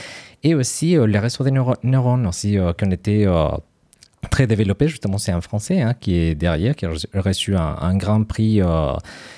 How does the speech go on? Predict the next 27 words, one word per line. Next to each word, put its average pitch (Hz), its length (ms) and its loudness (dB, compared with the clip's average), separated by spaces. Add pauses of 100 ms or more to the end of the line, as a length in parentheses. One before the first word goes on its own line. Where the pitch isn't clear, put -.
(120)
il 117 60 0
y 101 100 2
a 95 60 2
pas 107 140 2
longtemps, 123 440 2
euh, 78 440 2 (120)
qui - 180 -4
est 85 140 0
justement 87 280 -4
le 82 100 0
patron 92 420 -2
de 85 140 0 (300)
la 87 240 2
partie - 280 -2
intelligence 87 300 -2
artificielle, 90 480 -2
euh, 71 160 -2
chez - 160 -6
Facebook. 92 580 -2 (600)
Et, 110 180 4
euh, 98 80 2
donc 101 180 -2
c'est 110 120 0
là 120 120 4
qu'est - 140 -2
tout - 160 -4
venu, 104 240 2